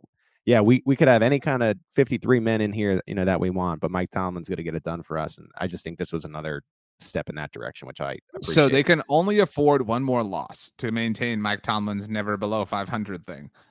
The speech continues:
Speaker 2: Um, so tell me if you, so Baltimore on Sunday.
Speaker 1: I feel pretty good about the Steelers, uh, in a toss-up type of game. Um, I think they can get
Speaker 2: Okay,
Speaker 1: that
Speaker 2: so
Speaker 1: one. Not sure, though.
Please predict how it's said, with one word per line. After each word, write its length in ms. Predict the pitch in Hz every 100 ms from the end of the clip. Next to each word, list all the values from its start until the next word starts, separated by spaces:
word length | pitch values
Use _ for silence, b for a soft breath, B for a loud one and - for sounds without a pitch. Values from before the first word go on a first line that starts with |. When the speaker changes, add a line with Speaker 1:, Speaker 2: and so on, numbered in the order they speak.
| _ 113
Speaker 2:
Um, 560 | 104 98 95 92 90 _ _ _
so 540 | - 135 113 107 104 - _ _ _ -
tell 160 | 143
me 140 | 151 151
if 100 | 143
you, 200 | 147 143 _
so 220 | - 135
Baltimore 640 | 107 135 131 143 117 87 -
on 120 | 107
Sunday. 340 | 107 104 87 - _
Speaker 1:
I 240 | _ _ -
feel 80 | -
pretty 200 | 180 185
good 140 | 202
about 180 | 190 185
the 60 | 165
Steelers, 560 | - 175 180 156 135 - 151
uh, 60 | -
in 80 | 143
a 80 |
toss-up 400 | - 143 135 123 -
type 180 | - 101
of 140 | - -
game. 320 | 95 92 90 _ -
Um, 320 | 98 95 92
I 80 | 123
think 160 | 190 165
they 100 | 180
can 140 | -
get 120 | 151
Speaker 2:
Okay, 80 | 151
Speaker 1:
that 80 | 120
Speaker 2:
so 60 | 131
Speaker 1:
one. 80 | 104
Not 180 | 104
sure, 120 | - 82
though. 160 | 71